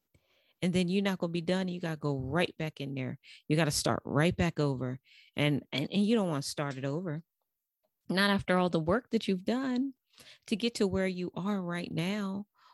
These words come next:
or to get to the place where you have ended up at, and then you're right back at go. Don't do that. You're right back at start. Don't do that. Believe in yourself.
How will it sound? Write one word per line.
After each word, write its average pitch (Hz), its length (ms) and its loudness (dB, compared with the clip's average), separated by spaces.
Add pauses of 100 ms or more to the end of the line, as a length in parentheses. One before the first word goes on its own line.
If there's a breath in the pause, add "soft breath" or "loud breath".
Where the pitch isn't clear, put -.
or 202 140 0
to - 160 0
get 196 240 2
to 180 120 0
the 170 100 2
place 190 420 2
where 165 460 0 (560 soft breath)
you 185 140 4
have 185 260 4
ended 156 300 2
up 196 180 0 (320)
at, 151 320 -2 (500)
and 170 180 4
then 151 420 0 (400)
you're 147 140 2
right 151 280 2
back 139 300 -4
at - 160 -10
go. 82 300 -4 (380)
Don't 156 200 4
do 135 160 -2
that. 131 300 -4
You're 147 140 4
right 156 260 2
back 165 220 0
at 170 120 -6
start. 135 500 -2 (600 soft breath)
Don't 170 260 4
do 143 160 0
that. 135 340 -2
Believe 262 360 2
in 240 120 0
yourself. 135 460 -2